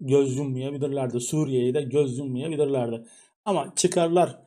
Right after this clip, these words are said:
bir yerde ortak paydada emperyal güçler için buluşursa eğer kimse sesini çıkarmaz.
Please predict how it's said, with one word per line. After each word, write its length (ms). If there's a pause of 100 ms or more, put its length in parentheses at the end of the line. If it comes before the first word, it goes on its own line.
(180)
bir 60
yerde 300
ortak 420
paydada 460 (120)
emperyal 400
güçler 420
için 500
buluşursa 520
eğer 260
kimse 240
sesini 320
çıkarmaz. 600